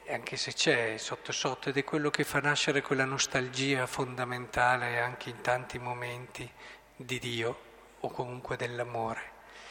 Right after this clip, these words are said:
Il peccato ha cercato di cancellarci quest'aspetto che ci appartiene profondamente. Noi siamo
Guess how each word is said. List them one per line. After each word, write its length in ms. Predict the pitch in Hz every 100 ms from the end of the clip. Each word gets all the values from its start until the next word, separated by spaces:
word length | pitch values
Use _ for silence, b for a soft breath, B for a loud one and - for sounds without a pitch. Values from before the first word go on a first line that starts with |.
| B B B B
Il 120 | - 175
peccato 400 | - - 254 175
ha 60 |
cercato 480 | - 165 - 202 190
di 160 | 160 160
cancellarci 720 | 170 151 185 180 202 - -
quest'aspetto 960 | - 165 - - 156 - - 226 -
che 140 | 175 160
ci 200 | - 226
appartiene 720 | - - 156 147 - 214 220
profondamente. 1120 | - 156 - 175 160 143 139 156 127 120 120 - B B B B - -
Noi 240 | - 214 202
siamo 680 | 147 - 208 202 190 156